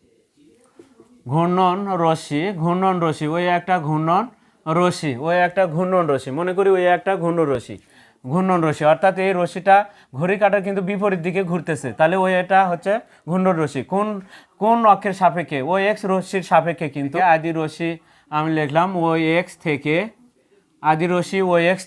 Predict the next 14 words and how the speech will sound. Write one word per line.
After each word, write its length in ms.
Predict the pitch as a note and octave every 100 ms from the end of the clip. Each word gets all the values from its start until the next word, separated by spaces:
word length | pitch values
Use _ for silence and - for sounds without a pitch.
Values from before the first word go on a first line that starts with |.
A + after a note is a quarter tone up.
| E3+
থেকে, 260 | D3+ D#3+ G#3+
আহ, 960 | - _ _ _ _ - D#3 E3 D#3+ D#3 C#3
ঘড়ির 280 | E3 G3+ G#3+
কাঁটার 320 | G3+ F#3 F#3+ E3+
বিপরীত 380 | G3+ G#3+ G3 C#3
দিকে, 240 | D#3 D#3 E3 A#3 - _ _ _ _ _ _ _ _ _ _ C#4+ E4+ F3 E3+ _ G3 G#3 G#3 G3 F#3 _ _ _ _ _ _ _
ঘড়ির 600 | - C#3+ D#3 F3 F3+ E3 G3+ - _ _ _ _
কাঁটার 420 | E3+ E3+ E3 F3 E3
বিপরীত 440 | G3 G3+ G3 F3+ D3+
দিকে, 260 | C#3+ D#3 F3+ A#3 _ _ _ _ _ _ D4 _ _ _ _ _ _ _ _ _ -
কাঁটার, 460 | D#3 D3 E3 E3 D#3+ C#3 _ _ _ _ _ _ _ _ _ _ _ _ _ -
ঘড়ির 300 | B2+ E3+ F#3
কাঁটার 380 | F3+ E3+ F3+ F3
বিপরীত 600 | D3+ F3+ F3+ F#3+ G3 F#3